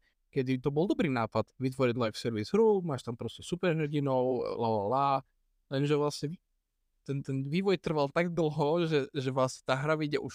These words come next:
v čase, kedy hráči začínajú mať tie live se-, live service hier plné zuby a už vlastne ani nemôžu, lebo keď odložili t-, t-, ten, tú Suicide Squad, tá,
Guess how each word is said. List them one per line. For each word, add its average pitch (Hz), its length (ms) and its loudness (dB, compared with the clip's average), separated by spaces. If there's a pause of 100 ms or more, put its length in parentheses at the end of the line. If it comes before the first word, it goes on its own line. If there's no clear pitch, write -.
v - 80 -14
čase, 139 320 -2
kedy 131 400 -2 (320)
hráči 143 400 -2
začínajú 131 400 0
mať 123 160 2
tie 143 80 -2
live 123 240 2
se-, 131 160 0
live 131 240 2
service 131 260 0
hier 123 160 0
plné 120 300 -4
zuby 117 320 -2
a - 100 -8
už 117 80 -8
vlastne 123 320 0
ani 113 240 -2
nemôžu, 151 240 0 (380)
lebo 143 320 4 (440)
keď 143 240 -2
odložili 156 560 2 (240)
t-, 147 80 -2
t-, 131 80 -4
ten, 135 240 -2
tú 135 160 -4
Suicide 143 400 -4
Squad, 135 320 0
tá, 120 320 0